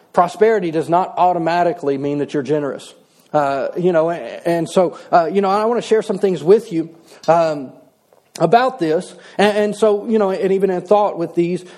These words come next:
but, you know, and one of the things that I want you to make sure that you hear is that when I'm talking about that God wants us to prosper, I don't want to give you the impression that he means us living lavishly or over the top.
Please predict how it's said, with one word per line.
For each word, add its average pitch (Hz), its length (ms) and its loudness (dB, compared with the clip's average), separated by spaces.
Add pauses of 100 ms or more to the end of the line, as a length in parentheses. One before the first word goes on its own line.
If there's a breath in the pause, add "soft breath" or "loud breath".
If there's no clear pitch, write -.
(120)
but, 202 180 4
you 220 60 4
know, 214 180 4
and 208 80 0
one 247 100 2
of 247 80 -2
the 208 80 0
things 190 200 -4
that 185 100 0
I 180 60 4
want 185 260 -2
you 180 100 0
to 156 300 -2 (300 loud breath)
make 190 180 2
sure 220 220 2
that 185 100 -4
you 175 140 -6
hear 214 300 2
is 156 140 -6
that 175 140 0
when 180 80 -2
I'm 214 140 0
talking 220 300 0
about 170 260 0
that 160 100 -4
God 170 240 0
wants 180 180 -2
us 165 100 -4
to 160 100 -4
prosper, 165 520 -2
I 160 80 4
don't 190 220 -2 (300 loud breath)
want 190 240 4
to 185 80 -2
give 185 180 0
you 185 60 0
the 175 120 0
impression 170 520 0
that 151 80 0
he 160 80 -2
means 170 280 -2
us 165 180 -2
living 151 280 -2
lavishly 202 640 0 (1200)
or 151 160 2
over 160 160 -2
the 131 120 -6
top. - 800 -4